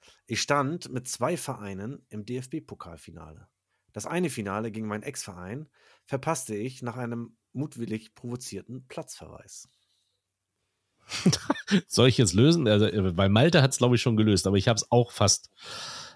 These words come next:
Speaker 2: äh, gehabt. Wobei, ach ja, warte mal. Oh, Kriechwurf auch. Die Fragen kommen hier rein. Äh, mach mal weiter, aber ansonsten hätte ich, äh,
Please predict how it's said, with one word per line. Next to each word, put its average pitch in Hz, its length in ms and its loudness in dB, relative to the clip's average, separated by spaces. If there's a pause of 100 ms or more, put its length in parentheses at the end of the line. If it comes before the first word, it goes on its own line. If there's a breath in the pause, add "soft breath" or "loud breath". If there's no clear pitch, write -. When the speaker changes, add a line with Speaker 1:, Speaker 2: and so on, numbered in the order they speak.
Speaker 2:
äh, 90 240 4
gehabt. - 480 2
Wobei, 101 480 4
ach - 240 -6
ja, 139 340 2
warte - 220 -2
mal. 80 260 -4 (720)
Oh, 117 300 2
Kriechwurf 113 560 2
auch. 117 300 2
Die 117 200 2
Fragen 147 340 6
kommen 147 180 6
hier 135 120 6
rein. 127 120 4 (240 loud breath)
Äh, - 380 2
mach 151 240 2
mal 156 180 4
weiter, 143 320 4
aber 113 180 4
ansonsten 120 420 2
hätte 131 200 6
ich, 123 180 2
äh, 117 340 6